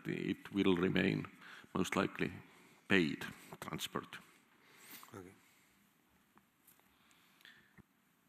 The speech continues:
Speaker 2: Is more time? Is not? So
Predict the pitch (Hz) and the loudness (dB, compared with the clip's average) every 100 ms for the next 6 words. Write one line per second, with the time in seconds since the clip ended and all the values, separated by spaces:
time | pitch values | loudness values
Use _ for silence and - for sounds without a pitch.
0 | - 104 110 98 113 131 131 110 - - | -20 -12 -10 -8 -8 -10 -12 -14 -16 -20
1 | - _ _ - 120 - - - - - | -20 _ _ -14 -12 -14 -20 -20 -20 -10
2 | - 101 | -6 -6